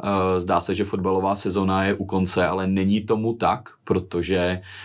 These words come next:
do zbraně byli povoláni ještě reprezentanti a bude se hrát jak Liga národů, tak kvalita na mistrovství Evropy, tak, eh, samozřejmě mistrovství,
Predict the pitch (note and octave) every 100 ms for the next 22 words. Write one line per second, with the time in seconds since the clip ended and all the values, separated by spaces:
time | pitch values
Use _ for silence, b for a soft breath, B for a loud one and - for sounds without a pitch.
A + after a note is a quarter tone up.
0 | B B F#2+ G2+ F2+ F#2+ G2 G2 G2 F#2+
1 | F2+ F#2 F2+ F2 F2 F#2 F2+ F#2 - F2
2 | - G2+ A2 A2 A2+ F#2 F#2+ F2+ F2 E2+
3 | D#2+ E2+ E2 B2+ - _ B B B B
4 | B - F2+ E2+ E2+ E2+ E2+ E2+ F2 E2+
5 | - F2 F2+ F2+ F2+ F2 F2 F#2 G#2 G#2
6 | F2+ F2 F2 - E2+ E2+ F2 F2+ - E2+
7 | G2 F2+ F2 G2+ F#2 E2+ E2 - - -
8 | F#2 E2 E2 D#2+ - F2+ F#2 F#2 F#2+ -
9 | - D#2 - F#2 E2+